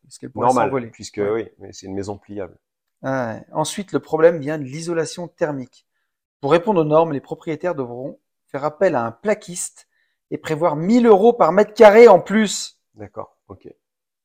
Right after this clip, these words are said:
Speaker 1: Et enfin, ces maisons viennent de Chine. Le temps d'attente entre la commande et la livraison est donc de cinq à six mois. Donc là, t'as payé ta maison trente-cinq mille euros. Et si tu veux qu'elle soit isolée thermiquement,
Speaker 2: Par contre, j'arrive pas à comprendre du
Speaker 1: faut
Speaker 2: coup
Speaker 1: rajouter mille
Speaker 2: comment
Speaker 1: balles.
Speaker 2: ils te mettent la salle de bain,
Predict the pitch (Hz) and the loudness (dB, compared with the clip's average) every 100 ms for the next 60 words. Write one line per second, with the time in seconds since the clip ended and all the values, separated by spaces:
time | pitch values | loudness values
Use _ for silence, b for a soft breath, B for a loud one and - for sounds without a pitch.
0 | _ _ _ 156 151 175 208 - 156 160 | _ _ _ 0 0 4 4 4 0 0
1 | 196 185 180 151 139 - 147 170 170 _ | 2 0 0 0 0 -2 -4 -10 -14 _
2 | _ 143 135 180 160 175 175 139 - 127 | _ -12 -4 -2 0 -2 -4 -6 -8 -4
3 | 170 175 147 139 135 165 160 127 127 120 | -2 0 -2 -4 -6 -6 -6 -8 -8 -8
4 | 170 160 160 - 135 120 _ _ _ _ | -10 -8 -8 -8 -12 -14 _ _ _ _
5 | - 143 185 180 156 151 151 143 143 - | -6 0 0 0 -4 -6 -6 -6 -8 -10
6 | 185 190 180 175 170 196 262 _ _ _ | -8 -8 -6 -2 -2 -2 -8 _ _ _
7 | _ _ _ _ 147 - - 202 202 196 | _ _ _ _ -14 -12 -12 -10 -6 -2
8 | 196 190 190 156 151 147 147 147 151 180 | -2 -4 -2 2 4 2 -2 -4 -2 -2
9 | 175 175 160 160 156 196 220 202 214 - | -2 -4 -8 -8 -4 0 2 2 0 -4
10 | 110 107 101 185 165 - 131 - 185 127 | -4 -4 -4 -4 -4 -4 -6 -4 -6 -4
11 | 156 160 196 160 156 147 165 117 - 123 | -4 -6 -2 0 2 0 -2 -8 -4 -4
12 | 117 107 - 170 160 156 139 117 | -4 -8 -6 -6 -4 -4 -4 -4